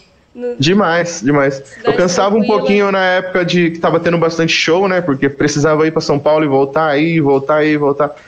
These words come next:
Speaker 2: Acabou dando uma esgotadinha e tal. Mas, no fim das contas, ainda vale mais a pena <laughs> morar por aqui, por N motivos, tá ligado? Tipo, é um lugar bem bom mesmo de se estar.
Speaker 1: Tranquilo, é bom. E pra,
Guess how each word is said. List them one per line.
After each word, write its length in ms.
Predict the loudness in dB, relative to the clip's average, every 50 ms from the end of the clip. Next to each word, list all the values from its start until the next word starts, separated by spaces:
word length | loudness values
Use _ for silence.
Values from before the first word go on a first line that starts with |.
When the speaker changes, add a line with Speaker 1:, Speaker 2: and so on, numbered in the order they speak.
| -20 -20 _ _ _ _
Speaker 2:
Acabou 260 | -2 0 2 2 2 2
dando 160 | 2 2 2
uma 120 | 2 0
esgotadinha 760 | 0 0 0 0 0 0 0 0 0 0 0 0 0 0 0
e 40 | 0 0
tal. 420 | 0 0 0 0 -2 -4 -8 -16 -20 -20 -20 -20 -20 -20 -20 _ _ _ _ _ 0
Mas, 760 | 2 2 4 4 2 2 2 0 0 0 0 -2 -2 -4 -2
no 120 | -2 0 0
fim 180 | 2 2 2
das 200 | 2 2 0 0
contas, 480 | -2 0 2 2 2 2 0 0 2 2
ainda 240 | 2 2 2 2 2
vale 240 | 2 2 0 0 0
mais 240 | 0 0 0 0
a 80 | -2 -2
pena 260 | -2 0 0 0 2
<laughs> 0 |
morar 280 | 2 2 2 2 0 -2
por 180 | 0 0 0
aqui, 400 | 0 0 -2 -4 -2 0 0 0
por 260 | 2 0 0 0 0 -4 -8 -16 _ _ _ _ _ _ _ _ _ _ _ _ _ _ -2
N 220 | -2 0 2 2 2
motivos, 580 | 2 0 0 -2 -2 0 0 0 0 -2 -4 -4
tá 140 | -4 -4
ligado? 220 | -2 0 0 0 -2
Tipo, 320 | -2 -4 -4 -4 -4 -4 -6 -12 _ -2
é 60 | 0
um 60 | 0 2
lugar 300 | 2 2 2 0 0 0
bem 200 | 0 0 0 0
bom 180 | 0 0 0
mesmo 300 | 0 0 0 0 0 -2
de 60 | -2 -2
se 80 | -2
estar. 400 | -4 -4 -2 -2 -2 -2 -2 -4 -8 -14 _ _ _ _ _ _ _ _ _ _ -20
Speaker 1:
Tranquilo, 500 | -18 -16 -16 -16 -14 -14 -14 -12 -12 -12
é 80 | -12
bom. 240 | -12 -10 -10 -8 -8
E 80 | -10 -10
pra, 460 | -12 -14 -12 -12 -12 -12 -12 -14 -14